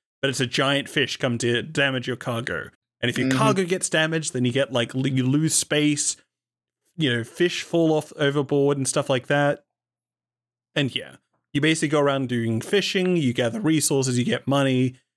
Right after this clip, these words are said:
Speaker 1: you improve your boat, you improve the engine, you do all that sort of thing.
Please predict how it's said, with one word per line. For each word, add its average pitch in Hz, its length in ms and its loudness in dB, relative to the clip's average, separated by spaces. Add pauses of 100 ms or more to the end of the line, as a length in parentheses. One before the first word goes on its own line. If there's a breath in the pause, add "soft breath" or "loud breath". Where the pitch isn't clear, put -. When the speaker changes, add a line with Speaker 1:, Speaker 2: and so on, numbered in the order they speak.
(140)
Speaker 1:
you - 80 -2
improve 135 340 0
your 123 120 2
boat, 147 600 0
you 120 140 -2
improve 120 460 -2
the 117 300 0
engine, 143 520 2
you 123 100 2
do 127 140 2
all 120 140 0
that 143 200 -2
sort 156 140 -2
of 151 100 2
thing. 156 460 0